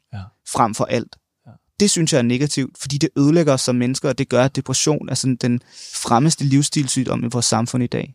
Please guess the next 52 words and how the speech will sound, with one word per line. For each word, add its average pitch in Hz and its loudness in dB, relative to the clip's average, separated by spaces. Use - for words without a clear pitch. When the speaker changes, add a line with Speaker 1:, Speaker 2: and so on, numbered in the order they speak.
Speaker 1:
Ja, 92 -6
og - -16
helt 101 -2
enig, 104 -2
og 101 -2
det 101 -2
er - 0
jo 101 0
også - 0
noget 113 -2
af 104 -2
det, 107 0
jeg 98 0
er 113 2
meget 104 2
optaget, 104 -2
optaget 107 -4
af, 104 -6
det 110 -4
er 107 0
jo 107 0
hele 107 2
bæredygtighedsbevægelsen, 107 -2
altså 107 -4
som 107 2
jo 104 0
netop 107 0
giver 117 0
et 113 -4
alternativ 110 0
til 104 -4
den 110 0
der 110 0
sådan 101 -2
meget 107 0
hardcore, 110 0
og 82 -2
måske 107 0
endda 107 2
maskuline 110 2
kapitalistiske 107 -2
økonomi, 113 4
Speaker 2:
Mm. 127 -2
Speaker 1:
ikke? 147 -2
Som 107 -4
bare 104 0
har 113 2
det 101 0
ene 120 0
fokus 104 -4
at 110 -6
vækste 101 0